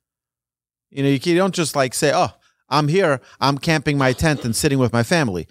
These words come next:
So it, it was very important for them to make sure that they had this down to a science. And they did. Yeah, okay, so, okay, so now what happens? So now, so that's, that's the story about that. But just to make it easier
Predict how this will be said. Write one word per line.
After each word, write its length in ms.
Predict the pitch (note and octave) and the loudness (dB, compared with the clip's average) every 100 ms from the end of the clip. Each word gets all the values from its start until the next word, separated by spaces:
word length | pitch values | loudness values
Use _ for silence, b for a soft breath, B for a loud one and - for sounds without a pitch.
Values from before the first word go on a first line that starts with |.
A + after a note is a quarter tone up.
| b b | b b
So 300 | b - C3 | b -2 0
it, 220 | B2+ C3+ - | 0 -2 0
it 80 | |
was 160 | D#3 C3+ | 0 2
very 260 | E3 F3 D#3 | 2 0 0
important 500 | B2 - F#3+ D3+ A2 | -2 0 -2 -2 -6
for 140 | B2 | -2
them 240 | A2+ A2+ | 0 -2
to 160 | A2 B2 | -2 0
make 260 | A#2 C3+ B2 | 2 0 -2
sure 460 | - D3 A#2+ A2+ - _ _ _ _ - - | -2 0 0 0 -4 _ _ _ _ -16 -2
that 160 | A2+ C3 | -2 0
they 120 | B2+ | 0
had 180 | C3 B2 | 0 0
this 140 | A2+ | 0
down 220 | C3 A#2+ | 0 0
to 180 | - A2 | -4 -6
a 60 | F#2 | -4
science. 580 | A2+ F2+ - - - - _ _ _ - | -4 -6 -8 -10 -12 -14 _ _ _ -4
And 120 | G#2+ | 0
they 80 | B2+ | 2
did. 320 | G3 - - _ _ _ - | 2 -2 -8 _ _ _ -4
Yeah, 200 | C3 B2 - | -2 -2 -2
okay, 300 | D3+ D#3 D3 | -2 0 -2
so, 460 | - - F3 B2 - _ _ _ _ _ _ _ - | -2 -4 -4 -4 -10 _ _ _ _ _ _ _ -6
okay, 240 | C#3 D#3 A#2 | -2 0 0
so 160 | D3+ | 0
now 260 | C#3+ F#3 F#3 | 0 0 0
what 160 | D#3+ | 0
happens? 500 | D3 C#3+ - D3 D3+ | 0 0 0 -4 -4
So 140 | - C3+ | -4 -2
now, 600 | C3+ E3+ E3+ C3+ C#3 C#3+ | -2 0 0 2 0 0
so 180 | C3 C#3+ | -2 -2
that's, 240 | E3+ F3 | -2 -4
that's 260 | - E3+ - | -4 -4 -4
the 100 | D3 | -4
story 260 | - C#3+ | 0 0
about 180 | B2+ A#2 | 0 0
that. 120 | A2+ | 0
But 220 | A2 B2+ C#3 | -4 -6 -2
just 200 | G3 - | -2 0
to 60 | |
make 220 | D#3 F3+ | -2 0
it 140 | D3+ - _ _ - | -4 -6 _ _ -4
easier 760 | G3 E4+ A#3 A#2+ A2 G#2 C3+ | -2 0 0 0 0 -2 -4